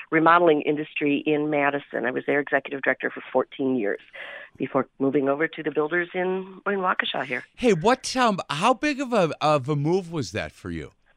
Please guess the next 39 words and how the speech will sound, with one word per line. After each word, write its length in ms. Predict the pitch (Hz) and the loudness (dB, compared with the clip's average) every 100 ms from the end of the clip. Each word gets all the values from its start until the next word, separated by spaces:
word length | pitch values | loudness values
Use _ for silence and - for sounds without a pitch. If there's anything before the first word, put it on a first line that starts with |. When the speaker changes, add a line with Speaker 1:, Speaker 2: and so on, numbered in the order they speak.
| _ _ _ _ | _ _ _ _
Speaker 2:
As 200 | 175 180 | 2 2
far 240 | - 240 226 | 4 6 6
as 120 | 170 | 4
not, 220 | 214 202 | 2 4
Speaker 1:
Well 120 | 208 | 8
Speaker 2:
not, 200 | 202 208 | 8 6
not, 260 | 190 214 240 - | 6 6 4 2
I, 160 | 156 180 | 2 4
I 100 | 147 | 4
don't 180 | 202 196 | 4 2
need 160 | 202 180 | -2 -2
to 60 | |
know 160 | 180 175 | 2 2
salaries 760 | 165 - - 160 156 160 156 | 2 -2 0 2 2 0 0
or 80 | 151 | -4
time 540 | 127 - 143 151 160 139 | -4 -6 0 2 2 2
or 80 | |
anything, 320 | 127 123 139 - - 196 | 2 2 0 0 0 2
but 120 | 180 | 8
I'm 100 | 170 | 8
wondering, 640 | 160 185 220 220 180 147 101 - | 8 4 4 4 4 4 0 -10
Speaker 1:
<laughs> 100 | - | -2
Speaker 2:
I 80 | 175 | 6
mean, 180 | 175 | 8
if 120 | 143 135 | 8 4
you 80 | |
wanna 200 | 202 170 | 4 6
share 320 | 120 - 220 285 | 4 2 4 4
with 160 | 170 | 0
that, 220 | 113 104 | 0 0
you 120 | 104 101 | 0 -2
can, 240 | 123 135 | 0 2
but 180 | 139 113 | 0 0
I 160 | 123 | 0
wouldn't 440 | 120 113 120 120 107 | 0 2 0 0 -2
if 180 | 107 107 | -4 -2
I 100 | 98 | -2
were 100 | 101 | 0
you. 220 | 131 | 0